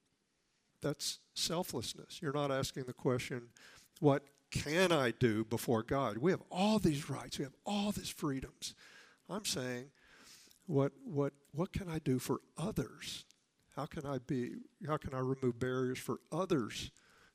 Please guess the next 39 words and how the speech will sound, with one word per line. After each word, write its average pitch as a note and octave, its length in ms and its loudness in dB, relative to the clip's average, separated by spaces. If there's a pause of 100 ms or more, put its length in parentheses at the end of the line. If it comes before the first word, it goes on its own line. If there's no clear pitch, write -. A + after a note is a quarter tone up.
(100)
to - 100 -4
hear A2 160 0
the - 160 -6
gospel?" - 640 -6 (500)
And D3+ 80 0
so - 120 4
what F#3+ 160 4
I'm E3+ 120 0 (120)
urging F#3 360 6
us D3+ 140 0
to - 140 -6
do B2 240 6
is A#2 80 4
seek - 400 4
God A#2+ 440 0 (440)
about B2 320 2
living B2+ 280 -2
selfless A#2 840 0 (220)
lives. G#2 600 -6 (320)
And C#3 140 2
when C3 100 2
we B2+ 100 0
really F3+ 400 6
seek F3 320 4
God, A2+ 380 0 (580)
the - 60 0
pressure A#2+ 500 0
is A2+ 140 -4
off. - 460 -8 (340)
So - 160 -2
I'm C#3+ 60 -4
not G3 200 2
saying D3+ 380 0
figure D3+ 280 6
this C#3 220 8
out. A2 260 0 (280)
I'm C#3 100 -4
not E3 220 4
saying D#3 400 4